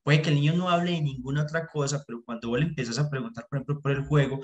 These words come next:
dice, me pasó el caso del hermanito de una amiga mía, que me empezó a relatar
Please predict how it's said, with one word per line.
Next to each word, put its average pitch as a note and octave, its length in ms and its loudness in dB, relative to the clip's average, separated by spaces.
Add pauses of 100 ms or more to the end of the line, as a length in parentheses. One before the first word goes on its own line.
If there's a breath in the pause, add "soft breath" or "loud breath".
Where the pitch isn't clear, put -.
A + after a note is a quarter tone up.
(300 loud breath)
dice, D3 640 4 (100)
me A2+ 160 -8
pasó A2+ 240 -4
el A2 140 -8
caso C#3 340 4
del B2 200 0
hermanito A2 460 -8
de C3+ 120 0
una C3+ 80 0
amiga C3+ 280 0
mía, C3+ 400 0 (240)
que A#2+ 120 -8
me B2 100 0
empezó A#2+ 280 -2
a A2+ 40 0
relatar B2+ 580 2